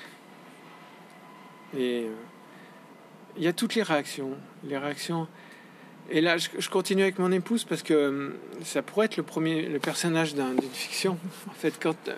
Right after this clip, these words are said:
il y a eu un projet comme ça à un moment donné, c'est de faire le livre à partir du regard de mon, de mon épouse,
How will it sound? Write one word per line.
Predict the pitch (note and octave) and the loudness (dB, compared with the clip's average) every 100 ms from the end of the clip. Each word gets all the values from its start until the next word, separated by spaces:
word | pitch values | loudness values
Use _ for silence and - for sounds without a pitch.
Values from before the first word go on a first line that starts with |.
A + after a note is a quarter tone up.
| - | -2
il | D#3 | 2
y | |
a | C#3 | 4
eu | D3+ | 6
un | C3+ | 2
projet | C3 C#3+ C3 C3 | 0 -2 2 0
comme | C3+ | -2
ça | C3 B2+ | -2 -2
à | |
un | B2+ | 0
moment | B2 B2 | -2 -2
donné, | B2+ C3+ F#3 F#3 - - - - - | 2 4 4 0 -8 -16 -16 -18 -18
c'est | - B2+ | -10 -6
de | C3+ | -2
faire | E3+ | 2
le | D3+ | 4
livre | C#3+ F3 D#3 | 4 2 0
à | |
partir | C#3+ C#3+ E3 | -2 -2 0
du | D3 | 2
regard | C#3 D3 E3 D#3+ | 2 2 2 2
de | D3 | 0
mon, | D3 - | -2 -2
de | C#3+ | -2
mon | C#3 C#3+ | 0 0
épouse, | C#3+ - C#3 | -2 -6 -10